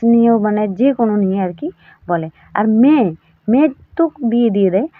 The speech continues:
তো মেয়ে যখন ওই যে ওই ড্রেস পরে, মানে ধরো ড্রেস সাজুগুজু করে যখন আসে,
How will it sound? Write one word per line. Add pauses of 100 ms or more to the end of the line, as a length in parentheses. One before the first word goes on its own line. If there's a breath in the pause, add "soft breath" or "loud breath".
(140 soft breath)
তো
মেয়ে
যখন
ওই
যে (200)
ওই
ড্রেস (140)
পরে,
মানে
ধরো
ড্রেস
সাজুগুজু
করে
যখন
আসে,